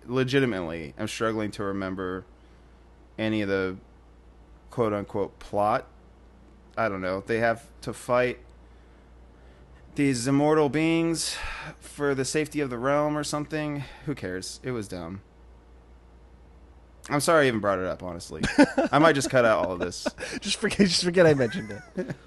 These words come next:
Speaker 1: <laughs> Let's just start over.
Speaker 2: <laughs> You know, let's just end the podcast permanently and never speak of this again.
Speaker 1: <laughs>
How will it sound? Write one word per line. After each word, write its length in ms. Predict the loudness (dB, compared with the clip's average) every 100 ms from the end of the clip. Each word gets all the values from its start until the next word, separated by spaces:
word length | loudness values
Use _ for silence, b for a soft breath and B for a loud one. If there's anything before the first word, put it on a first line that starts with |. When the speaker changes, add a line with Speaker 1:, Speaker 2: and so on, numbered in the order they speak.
| -12 -12 -14
Speaker 1:
<laughs> 540 | -12 -12 -12 -10 -4
Let's 100 | -2
just 160 | 0 0
start 220 | 0 0
over. 340 | 0 -4 -8 -12
Speaker 2:
<laughs> 720 | -2 -2 4 2 2 -4 -6 -4
You 220 | -6 -2 0
know, 100 | 2
let's 200 | 2 -2
just 320 | -4 -4 -8 B B B
end 200 | 6 6
the 120 | 4 -2
podcast 560 | 0 0 0 0 0
permanently 380 | 0 0 0 2
and 120 | 2
never 200 | 2 2
speak 220 | 0 0 0
of 100 | -2
this 180 | -2 -2
again. 320 | 0 -2 -2
Speaker 1:
<laughs> 60 | -6